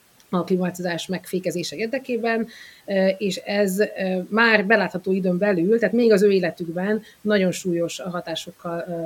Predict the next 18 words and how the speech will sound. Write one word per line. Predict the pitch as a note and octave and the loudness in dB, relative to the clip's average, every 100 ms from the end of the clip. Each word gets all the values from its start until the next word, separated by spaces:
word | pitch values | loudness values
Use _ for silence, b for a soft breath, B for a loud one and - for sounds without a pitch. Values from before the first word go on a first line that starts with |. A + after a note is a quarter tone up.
| D#3+ | -6
fog | - E3 | -8 -4
bírni, | A#3 A#3 | 0 2
amely | A3+ A3+ | 2 2
emberi | A#3 G#3 F#3+ | 2 2 2
jog-, | F#3 F#3 | 0 -2
jogi | G#3 F#3 | -2 0
jogsértéseket | F#3 F3 F3+ - E3 D#3+ E3+ D#3+ | -2 -2 -6 -6 -10 -12 -12 -14
fog | - E3+ | -10 -10
eredményezni. | E3+ G#3 B3 A#3 | -6 -2 0 0
Konkrétan | A#3+ - A3+ F3+ | 0 0 0 -2
az | G#3+ | 0
élethez, | B3 A3 G#3+ G3 | 0 0 0 0
egészséghez | G3+ F#3 F#3+ F#3 F3+ | 0 -2 -4 -4 -4
való | F#3+ F#3 | 0 0
jogukhoz, | F3+ F3+ - - F#3 F3 E3+ | 0 -4 -8 -4 -2 -2 -10
a | - | -8
lakhelyükhöz | F#3 F#3 - F#3 F#3 F3+ | -6 -6 -2 -4 -4 -8
való | F#3 F3 F3+ | -4 -4 -4